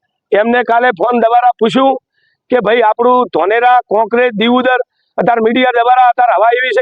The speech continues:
કેમ ઠપ પડી ગયું છે, કેમ અત્યારે ચૂપ છે?" ચૂપ નથી, અત્યારે કોર્ટ મેટર ચાલે રહી હાઈકોર્ટની અંદર, અને ઈ અમારી કાર્યવાહી બધી અમારા આગેવાન through ચાલુ જ છે, એમે કોઈ ચિંતા કરવાની જરૂર નથી.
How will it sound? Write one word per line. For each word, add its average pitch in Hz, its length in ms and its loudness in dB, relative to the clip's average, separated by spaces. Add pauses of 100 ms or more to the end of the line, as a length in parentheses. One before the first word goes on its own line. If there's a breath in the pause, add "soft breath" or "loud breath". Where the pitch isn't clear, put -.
(140)
કેમ 254 100 0 (100)
ઠપ - 200 -4
પડી 262 200 -2
ગયું 254 140 0
છે, 226 140 0 (460)
કેમ 247 160 0
અત્યારે 247 300 0
ચૂપ 262 140 0
છે?" 262 220 0 (220)
ચૂપ 262 220 0
નથી, 285 360 0 (480)
અત્યારે 247 280 0
કોર્ટ 254 240 0
મેટર 254 220 0
ચાલે 262 380 0
રહી 262 140 -2
હાઈકોર્ટની 254 560 -2
અંદર, 262 280 0 (520)
અને 240 140 -2 (120)
ઈ 269 60 0
અમારી 262 280 -2
કાર્યવાહી 262 480 0
બધી 226 160 -2
અમારા 247 300 0
આગેવાન 254 520 -4 (380 soft breath)
through 240 220 0
ચાલુ 247 300 -2
જ 254 40 -4 (100)
છે, 294 80 2 (500)
એમે 247 120 0
કોઈ 247 160 -2
ચિંતા 247 300 0 (100)
કરવાની 262 260 0
જરૂર 254 320 -2
નથી. 285 220 -2